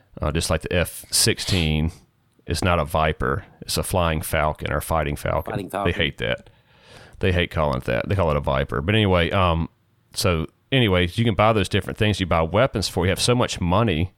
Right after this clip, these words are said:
Speaker 1: You get money for killing enemies, for completing missions or whatever. Then you buy your loadouts, as many weapons or whatever that you can afford, or, and, or you're a better jet, right? Some of 'em are better for, uh, shooting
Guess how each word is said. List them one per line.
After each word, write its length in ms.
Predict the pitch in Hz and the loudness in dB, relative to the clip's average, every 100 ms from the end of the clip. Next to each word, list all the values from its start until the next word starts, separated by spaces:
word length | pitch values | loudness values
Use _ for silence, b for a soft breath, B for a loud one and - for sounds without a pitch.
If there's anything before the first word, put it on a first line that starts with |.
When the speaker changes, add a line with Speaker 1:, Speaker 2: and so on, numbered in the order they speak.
| _ - | _ -4
Speaker 1:
You 120 | 92 | -2
get 160 | 104 104 | 0 0
money 180 | 95 90 | 0 0
for 120 | - | -4
killing 380 | - 101 95 95 | -4 0 2 2
enemies, 460 | 95 95 95 92 | 2 2 0 0
for 140 | - - | -4 -8
completing 560 | - - 98 90 90 - B B B - | -6 -2 0 2 0 -4 B B B 0
missions 460 | 98 92 95 87 | 0 2 0 0
or 80 | 95 | 2
whatever. 380 | 92 92 92 92 | 2 2 2 2
Then 120 | 87 | 2
you 120 | 90 | 0
buy 320 | 78 90 104 98 | 2 2 2 2
your 180 | 82 | 0
loadouts, 960 | 78 85 98 101 76 71 78 - - - - - | 0 2 2 2 2 2 0 -2 -10 -12 -12 -6
as 160 | 87 | -2
many 220 | 98 95 87 | 0 2 2
weapons 420 | 85 92 92 87 | 2 2 0 0
or 80 | 82 | 0
whatever 240 | 87 87 | 2 0
that 100 | 82 | -2
you 80 | 87 | -2
can 120 | 82 | -2
afford, 440 | 76 92 101 95 - | -2 -2 0 0 0
or, 360 | - 110 107 95 - | 0 2 4 2 2
and, 300 | 117 127 - | 2 2 0
or 360 | 92 85 92 - B B B | 0 2 0 -2 B B B
you're 220 | 87 80 - - | -2 -2 -6 -4
a 80 | 87 | 0
better 300 | 92 92 73 | 2 2 0
jet, 480 | - 104 101 82 - _ _ - | 0 2 2 0 -4 _ _ -2
right? 240 | 85 - | 0 0
Some 200 | - 98 | 0 0
of 100 | 90 | 2
'em 60 | 87 | 0
are 60 | |
better 240 | 80 90 87 | 0 0 0
for, 280 | 82 85 - b b b b b b - | 0 0 -4 b b b b b b -4
uh, 460 | 87 78 76 73 - _ _ _ _ _ - | 0 2 2 0 -2 _ _ _ _ _ -8
shooting 520 | - - 101 87 82 | -2 0 0 0 -2